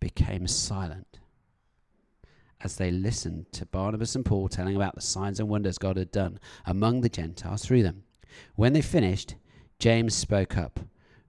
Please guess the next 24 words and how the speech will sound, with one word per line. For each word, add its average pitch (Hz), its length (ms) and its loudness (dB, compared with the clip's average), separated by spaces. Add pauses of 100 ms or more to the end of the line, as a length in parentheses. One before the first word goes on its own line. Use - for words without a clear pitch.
(120)
"Brothers," 107 460 10
he 95 100 -2
said, 82 400 -2 (1700)
"listen 101 560 0
to - 180 -10
me. 80 300 -10 (360)
Simon 147 520 6
has 107 140 2
described 90 440 -6
how 95 360 -4 (520)
God 113 240 2
first 135 340 2
intervened 98 420 -2
to - 80 -4
choose 127 280 2
a 113 60 0
people 107 260 8
for 95 120 4
his 90 180 2
name 104 240 2
from 117 420 2
among 107 400 0
the 95 80 -4
Gentiles. - 720 -8